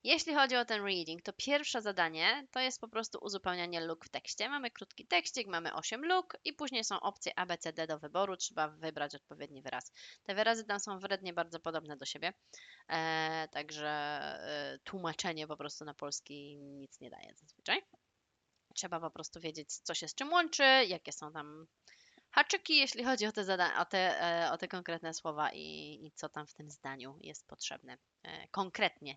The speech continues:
nie mniej więcej, no bo to już jest taki poziom dość zaawansowany tego egzaminu w końcu. E, później przeskakujemy te trzy zadania, lecimy do zadania piątego i tam mamy, e, stronę tekstu, czyli A cztery, strona cztery tekstu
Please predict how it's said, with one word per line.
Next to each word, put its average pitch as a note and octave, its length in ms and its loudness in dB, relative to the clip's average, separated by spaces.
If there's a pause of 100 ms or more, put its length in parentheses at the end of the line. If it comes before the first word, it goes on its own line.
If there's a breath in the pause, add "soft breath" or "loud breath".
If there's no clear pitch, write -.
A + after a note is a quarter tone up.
nie D#3+ 120 -6
mniej D3+ 260 -10
więcej, C#3 340 -12
no F#3 100 -10
bo F#3 120 -6
to E3 100 -4
już D#3+ 100 -6
jest D3 140 -12
taki - 180 -16
poziom C#3 280 -12
dość C3+ 200 -10
zaawansowany D3+ 640 -6
tego D#2 200 -14
egzaminu - 400 -18
w - 60 -20
końcu. - 280 -10 (840 loud breath)
E, E3 440 2
później D4+ 260 -2
przeskakujemy A#3+ 600 0
te G#3 100 -6
trzy G#3 160 -4
zadania, F#3 360 2
lecimy F3 320 -2
do E3+ 120 -4
zadania D#3+ 300 -4
piątego D#3 580 0 (400 loud breath)
i A3+ 100 -10
tam C4+ 180 4
mamy, B3+ 520 6
e, F#3+ 360 2
stronę C4+ 380 4
tekstu, - 340 4 (520)
czyli G3 280 2
A A3 100 0
cztery, F#3+ 400 4 (180)
strona G#3 300 4
cztery E3 260 0
tekstu G#3 460 0